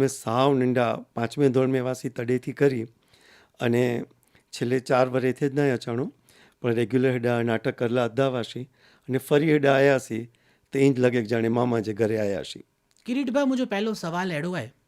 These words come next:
Speaker 2: ڪيئن رمت ۾ ڪڏهن ٿي آنجي روچي آهي؟ آخر پريرڻا ڪيئن ٿي ملي آهي؟ ان جيون ۾ رمت جا فائدا ڪور آهن؟
Speaker 1: وشنو، رمت ته اهڙي آهي ڪي جي رمي نه ئي سمجهي.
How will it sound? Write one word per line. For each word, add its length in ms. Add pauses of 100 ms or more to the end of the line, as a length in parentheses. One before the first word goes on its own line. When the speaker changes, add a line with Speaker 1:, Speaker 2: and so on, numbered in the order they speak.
(300)
Speaker 2:
ڪيئن 1000
رمت ۾ 300 (160)
ڪڏهن 320
ٿي 140 (580)
آنجي 240
روچي 320
آهي؟ 100 (760)
آخر 300
پريرڻا 280 (100)
ڪيئن 200
ٿي 160
ملي 220
آهي؟ 160 (440)
ان 260
جيون ۾ 300 (180)
رمت 260
جا 80 (100)
فائدا 340
ڪور 160
آهن؟ 140 (480)
Speaker 1:
وشنو، 400
رمت 320
ته 120
اهڙي 240
آهي 120 (520)
ڪي 200
جي 100 (180)
رمي 260 (120)
نه 60 (120)
ئي 120 (120)
سمجهي. 400